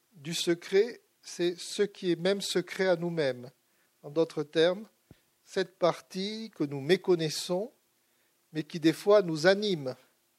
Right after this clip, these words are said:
Cette partie, euh, qui, euh, d'une certaine manière, euh, des fois est influencée par nos histoires familiales, par nos rencontres, mais dont nous avons une connaissance un peu confuse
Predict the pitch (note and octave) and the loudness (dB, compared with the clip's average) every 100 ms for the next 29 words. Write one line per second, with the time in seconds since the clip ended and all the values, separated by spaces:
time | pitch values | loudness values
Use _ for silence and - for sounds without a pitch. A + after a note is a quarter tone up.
0 | _ _ _ _ _ - D#3 - E3 - | _ _ _ _ _ -4 -2 2 0 0
1 | - G3 G#3 A3 G#3+ D#3+ C#3+ C3 C3+ _ | -10 -8 -6 -6 -2 0 0 -2 -6 _
2 | _ _ _ _ - D3 D3 C3+ B2 A#2 | _ _ _ _ -12 -10 -8 -8 -6 -8
3 | A#2+ A#2+ C3 - C#3+ E3+ D3+ C#3 C#3+ D#3+ | -10 -16 -16 -14 -6 -6 -4 -6 -6 -6
4 | F#3 F#3+ - _ _ _ _ - B2+ A#2+ | -6 -8 -12 _ _ _ _ -16 -14 -12
5 | A#2+ A#2 A#2+ B2 C#3 - D#3 E3 E3+ D3 | -12 -14 -14 -8 -6 -6 -2 0 0 -2
6 | D3 C#3 D3 D#3 D#3 E3 - - F3+ F3 | -4 -4 -6 -6 -4 -4 -6 -2 2 2
7 | F3 F3 _ - C#3+ D3 D3 C#3 C3 C#3 | 0 -4 _ -4 -2 -4 -8 -10 -8 -10
8 | - C#3+ - - E3 F3+ F3+ E3+ E3+ E3 | -6 -6 -6 -4 -4 -2 -6 -2 -2 -2
9 | E3 E3+ C#3+ C#3 C3 C#3 E3 D#3+ - E3 | -6 -8 -8 -6 -6 -2 -2 -2 -4 -2
10 | E3+ - - - - D#3+ D#3 F3+ F3 _ | -2 -8 -20 -20 -8 -6 0 0 -2 _
11 | E3+ E3 E3 E3+ G3+ F3 - F3 E3 - | -6 2 2 2 -2 -2 -4 -4 -4 -4
12 | G3 G3 F#3+ D#3+ D#3 F#3 - G3 F3+ - | -2 -2 -4 -8 -6 -6 -4 -2 -2 -4
13 | G#3+ E3+ C#3 | -8 -6 -8